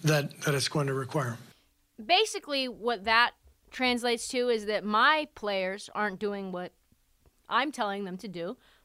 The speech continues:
Speaker 2: but for whatever reason, I can't motivate them, so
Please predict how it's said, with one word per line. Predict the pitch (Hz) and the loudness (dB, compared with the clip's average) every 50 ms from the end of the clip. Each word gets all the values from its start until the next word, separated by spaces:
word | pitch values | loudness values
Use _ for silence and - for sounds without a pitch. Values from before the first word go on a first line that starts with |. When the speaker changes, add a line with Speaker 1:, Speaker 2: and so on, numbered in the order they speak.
| - | -6
Speaker 2:
but | - 240 | -6 -4
for | - 262 | -2 0
whatever | 233 208 220 226 233 285 349 330 269 | 0 2 4 4 6 6 6 4 2
reason, | 233 208 202 208 196 226 220 - - | 2 2 0 -2 -4 -8 -8 0 4
I | 196 262 359 | 4 4 4
can't | - - - 339 277 220 - | 4 -2 -8 -6 -6 -6 -4
motivate | 208 214 226 262 285 262 202 180 175 175 165 - | -2 0 0 0 0 -2 -4 -4 -6 -6 -6 -8
them, | 175 175 185 202 - _ - - | -8 -8 -8 -10 -12 _ -20 -20
so | - - - | -14 -10 -8